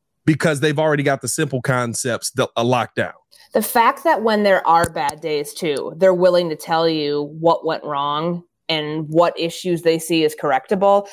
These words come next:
Speaker 2: Like, they're being, there's a self-awareness in that, that I don't wanna say wasn't there last year, but I felt like they were just kind of, like, wall up, like, "This is gonna be a rough season, grin and
Speaker 1: Yeah.
Speaker 2: bear it. Like, we have to get used to this because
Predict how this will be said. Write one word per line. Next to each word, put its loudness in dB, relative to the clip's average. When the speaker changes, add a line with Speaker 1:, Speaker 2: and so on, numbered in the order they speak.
Speaker 2:
Like, 2
they're 4
being, 2
there's 2
a -2
self-awareness 2
in -4
that, -2
that 2
I 4
don't 6
wanna 2
say 4
wasn't -2
there 6
last 2
year, 6
but 0
I 2
felt 2
like 2
they 4
were 2
just 0
kind -2
of, -4
like, 2
wall 6
up, 4
like, -2
"This -6
is -8
gonna 2
be 2
a 4
rough 2
season, -2
grin 2
and 0
Speaker 1:
Yeah. -2
Speaker 2:
bear 2
it. 0
Like, -2
we 0
have -2
to -8
get -2
used -4
to -2
this -2
because 0